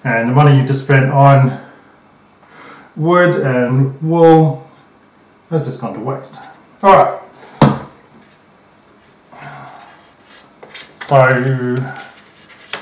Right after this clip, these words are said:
that fits onto there. This one now fits onto here.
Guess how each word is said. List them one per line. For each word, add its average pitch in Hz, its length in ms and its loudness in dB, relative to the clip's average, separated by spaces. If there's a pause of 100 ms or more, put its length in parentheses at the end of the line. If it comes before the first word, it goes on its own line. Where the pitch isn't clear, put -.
(240)
that 170 420 2
fits - 240 -12
onto 120 320 -4
there. 147 640 2 (1160)
This 185 240 -2
one 160 160 4
now 143 240 4
fits 165 200 -6
onto 135 360 0
here. 180 680 4